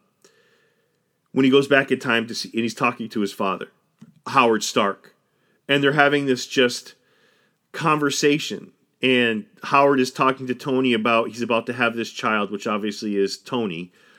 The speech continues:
but he's back in time. So he's, you know, he's basically talking about himself. And they're having this dialogue about, you know, having a child and what he's worried about. And Tony is kind of in a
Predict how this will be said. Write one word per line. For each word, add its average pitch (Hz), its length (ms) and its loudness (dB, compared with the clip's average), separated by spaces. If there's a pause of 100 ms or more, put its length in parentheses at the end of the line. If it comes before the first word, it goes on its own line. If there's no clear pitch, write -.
(180)
but 101 100 -2
he's 95 100 -8
back 107 280 -2
in 87 80 -6
time. 87 440 -6
So 90 200 -8
he's, 87 280 -10
you 120 100 -8
know, 92 180 -6 (220)
he's 107 180 -10
basically 120 300 0
talking 107 280 -4
about 95 220 -2
himself. 113 500 -2
And 104 180 -4 (480)
they're 120 120 2
having 151 320 4
this 151 180 -4
dialogue 110 640 0
about, 98 540 -2 (800)
you 135 160 2
know, 110 300 2
having 131 380 2
a 123 40 -2
child 120 880 0
and 113 480 -2
what 120 200 0
he's 120 180 -2
worried 117 360 4
about. 90 560 -4
And 120 380 -2 (720)
Tony 180 340 0
is 135 340 -4 (1000)
kind 220 200 8
of 220 100 4
in 185 80 4
a 143 160 2